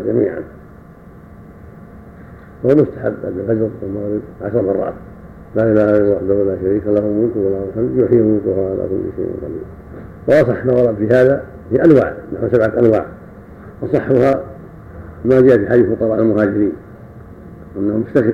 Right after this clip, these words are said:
اشتكوا إلى النبي صلى الله عليه وسلم أن أهل الأموال غبنوهم، قال: "إن إخواننا <clears throat> أهل الأموال لهم فضول الأموال يتصدقون منها ويعتقون، وليس لنا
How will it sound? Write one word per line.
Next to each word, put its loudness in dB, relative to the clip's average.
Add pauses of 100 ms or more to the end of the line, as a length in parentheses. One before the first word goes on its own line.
اشتكوا 4
إلى 6
النبي 2
صلى -4
الله 4
عليه 0
وسلم -10 (880)
أن 2 (380)
أهل -2
الأموال 4 (120)
غبنوهم، 4 (680)
قال: -4 (1080)
"إن 2
إخواننا 2 (1300)
<clears throat> 2 (380)
أهل -6
الأموال 2 (2500)
لهم 6
فضول 4
الأموال 2
يتصدقون 0
منها 0 (160)
ويعتقون، 2 (880)
وليس 6
لنا 2